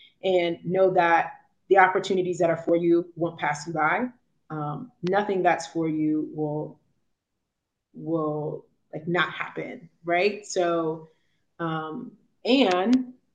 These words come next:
you may find out that the thing that you wanted might not even be,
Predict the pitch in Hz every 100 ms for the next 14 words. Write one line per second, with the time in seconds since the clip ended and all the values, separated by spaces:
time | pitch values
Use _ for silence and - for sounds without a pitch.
0 | - 196 269 269 262 247 240 233 233 226
1 | 208 196 190 254 247 233 233 208 233 285
2 | 196 190 202 - _ 180 214 277 269 254
3 | 254 254 240 285 269 262 277 285